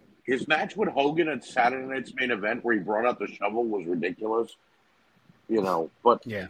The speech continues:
Speaker 1: did he ever, did he actually ever win a match? Because I always thought everything always ended up with a D Q in W W F.
Speaker 2: He never, he never won a feud. He, he, <laughs>
Speaker 1: Right.
Speaker 2: you know, like, when it, when it was the time for the, for it was time for him to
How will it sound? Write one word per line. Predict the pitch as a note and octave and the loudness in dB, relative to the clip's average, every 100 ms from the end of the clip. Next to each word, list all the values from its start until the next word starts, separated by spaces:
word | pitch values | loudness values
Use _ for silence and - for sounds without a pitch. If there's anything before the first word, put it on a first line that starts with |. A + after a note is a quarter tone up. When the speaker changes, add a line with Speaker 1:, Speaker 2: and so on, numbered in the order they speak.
| - | 2
Speaker 1:
did | D#3 | 6
he | E3+ C#4+ | 6 8
ever, | C#4 D#4 | 6 4
did | C4+ F#3+ | 0 0
he | A#3+ C#4 | 2 2
actually | C4 - D4 | 0 -2 0
ever | B3+ A#3+ | 0 0
win | A3+ G#3 | 0 0
a | |
match? | B2+ C3 D#3 - - | 0 -2 -4 -8 -8
Because | B2 A#2+ | -4 -2
I | C3 | 0
always | F3 G3 | 4 4
thought | F3 F3+ | 4 4
everything | D#3+ E3 D3+ | 6 4 0
always | D3 D3 C#3 | 0 2 2
ended | C#3 C#3 | 2 2
up | C3+ | 0
with | A2 | 0
a | |
D | G#2 A#2+ | -2 -4
Q | A2+ - A2 D2 - _ _ _ _ _ _ _ - _ _ - - - - _ _ _ - - - | -4 -2 -2 -2 -8 _ _ _ _ _ _ _ -20 _ _ -20 -20 -20 -20 _ _ _ -20 -20 -4
in | A#2 | 0
W | G#2+ F#2 G2+ | 2 4 2
W | F2 F2 | 2 2
F. | D#2 - _ _ _ | 0 -2 _ _ _
Speaker 2:
He | - F#3+ | 0 4
never, | A3+ G#3+ D#3 | 6 8 8
he | G3 | 8
never | B3+ C4 | 8 8
won | A3 A3 | 8 8
a | D#3+ | 6
feud. | - A#2 C#3 C3+ B2+ B2+ - - - | 0 0 2 2 0 -6 -14 -20 -4
He, | D3 C#3+ | 0 2
he, | E3+ D3 | 2 6
<laughs> | F#3+ | 10
Speaker 1:
Right. | F3+ - A#2 | 10 8 4
Speaker 2:
you | C3+ | 4
know, | D3 D3 | 4 6
like, | D#3 D3 | 6 4
when | C#3+ D3+ | 4 4
it, | D3 | 4
when | D3+ | 2
it | |
was | C#3+ C3 | 0 -2
the | C3 | -6
time | E3 D#3 D3+ | 2 2 2
for | C#3 | -4
the, | A2 - - | -8 -12 -4
for | D3+ | 0
it | C#3 | 0
was | B2 | 0
time | - D#3 C#3+ | 0 0 0
for | C#3+ | 0
him | D3+ | 0
to | C#3+ | 0